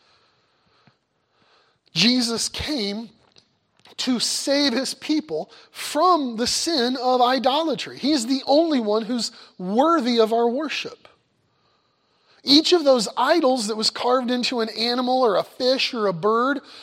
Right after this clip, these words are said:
all of them claiming to be representations of deity, some kind of image of God, fall so short of Jesus because Jesus is himself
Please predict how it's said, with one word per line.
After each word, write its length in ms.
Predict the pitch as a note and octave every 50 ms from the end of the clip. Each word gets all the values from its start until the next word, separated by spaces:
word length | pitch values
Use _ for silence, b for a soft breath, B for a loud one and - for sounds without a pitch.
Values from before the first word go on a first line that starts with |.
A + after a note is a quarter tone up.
| B B
all 280 | - - A#3 C4 D4 D4
of 80 | C4+
them 120 | C4 B3+ A#3
claiming 500 | - - - A#3+ A#3+ B3 B3+ C4+ C4+ C4
to 120 | - - A3+
be 220 | F#3+ A3 G#3+ G3 B B B B -
representations 1300 | F#3 G3 A#3 C4+ C4+ C4+ D4 C#4+ C4+ A3+ A3 C4 A#3+ A3 - B3+ A#3 B3 - - D4 C4 B3 G3 G3
of 160 | G#3 D#3 D3
deity, 400 | D#3+ G3+ G#3 G#3+ A3+ A3+ C#4 C4+
some 240 | A#3+ - - A3+ A3
kind 180 | - - A#3 G#3+
of 80 | F3+ B B B B B B -
image 460 | B3+ B3+ C4+ C#4 C#4+ C#4+ B3+ F#3+ A3
of 180 | A3 F#3+ F#3
God, 400 | E3+ G3+ F#3+ G3 A#3 C4 C4+ G#3+
fall 220 | - - G#3+ A3 G#3
so 340 | - - - - E4 D#4+ C#4+
short 580 | - - - - - E4 E4+ D#4 B3+ - - B B B B B B
of 260 | - C4 B3 G#3+ G#3+
Jesus 600 | F#3+ F3+ D#3+ G3 C4+ D#4 F4 C4+ A#3 B3+ B3+ -
because 420 | - A#3 A#3 - - C4 B3+ G3 F#3
Jesus 580 | F3 D#3 D3+ A3 C4+ D#4 E4 B3 C#4+ C#4 - -
is 180 | C4 B3 G3+
himself 720 | - C4 A#3+ A3 G#3+ - - - - E4 D4 B3+ B3 -